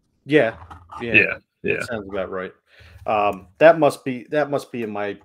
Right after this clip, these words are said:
Speaker 1: binder or something, 'cause it's not in my, not in my box here, but, um,
Speaker 2: So I, I do have a funny one. So, uh,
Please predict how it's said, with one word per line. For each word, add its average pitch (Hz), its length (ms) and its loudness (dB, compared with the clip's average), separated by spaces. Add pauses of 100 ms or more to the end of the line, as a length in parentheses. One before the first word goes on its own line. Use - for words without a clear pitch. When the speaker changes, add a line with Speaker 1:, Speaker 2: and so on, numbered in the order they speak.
Speaker 1:
binder 104 500 -6
or 92 60 -10
something, 95 360 -14
'cause 92 140 -14
it's 95 180 -12
not 98 360 -4
in 92 40 -4
my, 92 280 -10 (800)
not 135 180 0
in 127 100 -6
my 107 300 -4 (640)
box 98 400 -2
here, 98 240 -12
but, 90 260 -12 (140)
um, 95 320 -12
Speaker 2:
So 117 560 8
I, 120 500 6
I 110 60 6
do 123 100 8
have 123 120 6
a 101 40 0
funny 117 240 4
one. 101 320 0
So, 104 540 0
uh, - 200 -16